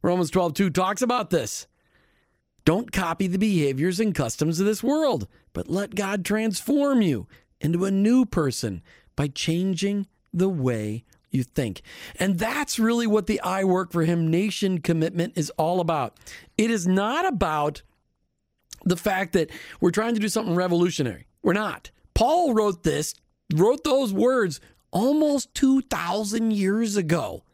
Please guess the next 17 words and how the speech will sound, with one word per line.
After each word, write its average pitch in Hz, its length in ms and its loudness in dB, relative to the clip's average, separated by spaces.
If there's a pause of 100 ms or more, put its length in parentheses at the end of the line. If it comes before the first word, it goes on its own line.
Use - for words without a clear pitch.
(460)
But 170 140 0
we 220 100 2
struggle 277 520 2
with 175 180 2
that. 98 240 -6
We 165 100 2
struggle 285 440 0
with 220 160 2
stopping. 202 600 -2 (560)
We, 220 140 0
we 202 160 2
struggle 254 460 0 (280)
with 190 300 0
repeating 233 760 0
the 220 100 2
ridiculous 208 880 0 (120)
customs 175 560 0